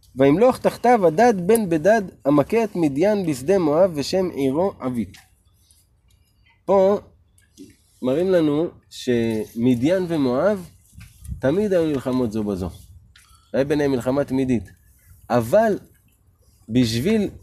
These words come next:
ל-, להשמיד את עם ישראל, הם היו מוכנות להתאחד יחד כדי להביא את בלעם שיקלל את עם ישראל.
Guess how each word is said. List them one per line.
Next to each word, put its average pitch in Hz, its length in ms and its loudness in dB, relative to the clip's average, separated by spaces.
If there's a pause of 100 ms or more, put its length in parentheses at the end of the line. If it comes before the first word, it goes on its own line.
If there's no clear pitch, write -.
ל-, 131 380 2
להשמיד 170 400 2
את 170 160 0
עם 180 140 2
ישראל, 165 460 -4
הם 151 160 -2
היו 175 160 -2
מוכנות 165 440 -2
להתאחד 143 540 -4
יחד 175 400 -2 (1300)
כדי 151 380 0
להביא 147 300 2
את 135 140 -4
בלעם 131 480 2
שיקלל 135 600 2
את 117 100 -8
עם 117 160 0
ישראל. 92 360 -6